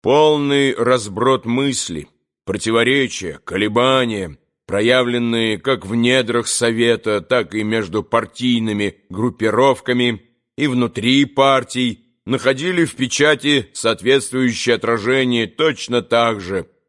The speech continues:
как и стихийный напор снизу безудержных, узкоэгоистичных,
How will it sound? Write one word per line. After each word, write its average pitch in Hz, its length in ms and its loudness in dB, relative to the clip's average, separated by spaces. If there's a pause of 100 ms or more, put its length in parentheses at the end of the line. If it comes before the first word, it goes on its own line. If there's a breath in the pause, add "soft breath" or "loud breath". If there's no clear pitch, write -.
(120)
как 104 220 -2
и 110 80 0
стихийный 147 920 0
напор 127 540 2
снизу 123 840 -2 (160)
безудержных, 110 1200 -2 (360)
узкоэгоистичных, 131 2000 -2